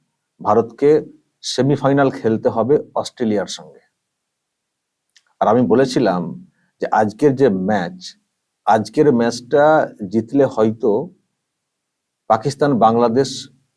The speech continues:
খুশি হতে পারে। এই প্রথম ভারতের কোনো জয় হয়তো চাইতে পারে,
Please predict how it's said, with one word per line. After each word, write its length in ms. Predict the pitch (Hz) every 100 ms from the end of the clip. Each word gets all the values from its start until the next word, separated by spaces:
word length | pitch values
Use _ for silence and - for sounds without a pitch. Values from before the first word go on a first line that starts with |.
| _ -
খুশি 260 | 170 -
হতে 240 | 143 95 92
পারে। 180 | 90 92
এই 140 | 123 160
প্রথম 440 | - 143 147 135 143 170 - _ _ _
ভারতের 420 | - 117 127 151
কোনো 240 | - 147 147 101
জয় 360 | 92 123 127 123 - -
হয়তো 280 | - 113 123
চাইতে 380 | 120 110 110 117
পারে, 340 | - 113 113